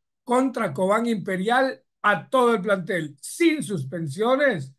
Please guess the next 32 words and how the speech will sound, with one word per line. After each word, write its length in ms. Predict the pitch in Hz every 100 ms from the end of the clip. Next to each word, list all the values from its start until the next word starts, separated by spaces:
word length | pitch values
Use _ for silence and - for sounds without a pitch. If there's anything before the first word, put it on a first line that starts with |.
| _ _ _
ni 440 | 190 214 262 330 320
tampoco 640 | 190 180 180 233 - 214
jugadores 720 | 160 180 175 196 208 202 135 -
lesionados. 840 | 175 196 175 185 190 175 156 131 - _ _ _
Antigua 440 | 170 233 233 226
volvió 500 | 208 202 190 233 240
ayer 480 | 214 233 254 254 _
en 280 | 208 196 220
horas 340 | 254 247 226
de 100 | 190
la 220 | 208 196 -
tarde. 720 | 254 240 208 208 180 135 - _ _ _ _
La 180 | 160 185
gran 280 | 220 247 240
novedad 460 | 233 214 240 254
del 120 | 233 214
equipo 300 | 208 - 240
de 100 | 185
Pesarossi, 920 | 214 147 214 254 202 190 196 139 131 _ _ _
el 240 | 196 220
líder 320 | 254 254 240
en 140 | 220 208
el 80 | 208
acumulado 640 | 180 196 196 214 247 240
y 160 | 220 208
el 160 | 196 214
líder 380 | 269 233 208
en 120 | 196 185
la 140 | 185
tabla 280 | 233 233 202
de 60 | 170
posiciones 760 | 180 180 185 247 233 170 131